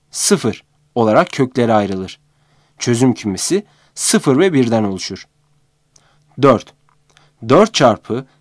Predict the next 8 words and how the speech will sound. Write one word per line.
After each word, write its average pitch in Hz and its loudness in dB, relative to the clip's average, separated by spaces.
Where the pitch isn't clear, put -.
x - -6
üzeri 110 -2
iki 92 -8
eksi 104 -4
beş 175 0
x - -6
eşittir 135 -2
sıfır - -6